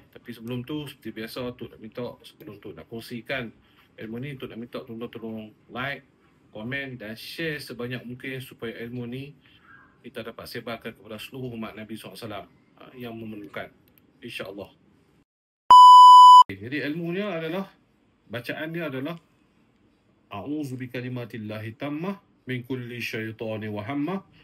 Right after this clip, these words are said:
wa min kulli ainin lammah." Dia tiga dalam satu, insyaAllah, tuan-tuan. Sebab apa saya ada tiga dalam satu? Pertama, tuan-tuan akan dapat dilindungi, ya, gangguan syaitan, ha, baik daripada manusia, baik daripada iblis dan jin. Yang kedua,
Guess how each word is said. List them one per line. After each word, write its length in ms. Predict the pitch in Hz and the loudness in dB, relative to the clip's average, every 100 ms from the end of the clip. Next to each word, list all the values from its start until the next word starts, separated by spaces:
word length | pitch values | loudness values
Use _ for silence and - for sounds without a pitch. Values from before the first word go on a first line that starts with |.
| - | -14
wa 100 | 175 202 | -6 -4
min 160 | 175 160 | -6 -6
kulli 240 | 147 131 | -6 -4
ainin 560 | 120 120 131 127 117 113 | -6 -8 -6 -8 -6 -8
lammah." 320 | 107 110 110 - - _ - | -6 -8 -10 -18 -20 _ -14
Dia 240 | 123 143 | -8 -8
tiga 400 | - 143 156 151 | -8 -8 -6 -4
dalam 240 | 131 127 120 | -6 -8 -8
satu, 320 | 135 139 120 | -10 -10 -10
insyaAllah, 480 | 107 113 117 117 117 | -10 -10 -10 -12 -10
tuan-tuan. 200 | 113 98 - _ - - | -10 -10 -16 _ -20 -18
Sebab 240 | 135 151 | -12 -8
apa 80 | 170 | -8
saya 160 | 156 147 | -6 -8
ada 80 | 135 | -8
tiga 240 | 147 147 | -8 -8
dalam 80 | 143 | -6
satu? 240 | 147 165 | -8 -8
Pertama, 480 | 165 127 135 143 156 | -12 -10 -8 -6 -8
tuan-tuan 320 | 147 131 131 | -8 -10 -10
akan 140 | 120 127 131 | -10 -10 -10
dapat 160 | 139 120 | -10 -10
dilindungi, 720 | 123 135 143 147 165 143 107 | -8 -6 -4 -6 -6 -8 -8
ya, 240 | - 147 143 | -8 -8 -8
gangguan 480 | 110 107 127 131 | -10 -10 -8 -10
syaitan, 560 | 123 - 127 131 143 107 98 - - _ - | -10 -10 -10 -6 -6 -8 -12 -20 -20 _ -20
ha, 80 | 110 | -16
baik 320 | 117 127 101 | -12 -10 -10
daripada 320 | 110 113 113 | -14 -12 -10
manusia, 480 | 110 113 107 - 127 160 160 | -10 -10 -12 -8 -8 -8 -10
baik 240 | 123 110 110 | -12 -12 -12
daripada 560 | 117 113 117 160 170 - - | -12 -12 -10 -10 -12 -18 -20
iblis 320 | 110 127 120 | -12 -10 -10
dan 240 | 110 110 | -10 -12
jin. 320 | 113 123 98 82 - _ - - | -12 -12 -12 -18 -20 _ -20 -14
Yang 320 | 135 180 170 170 | -8 -8 -8 -6
kedua, 240 | 190 190 | -4 -4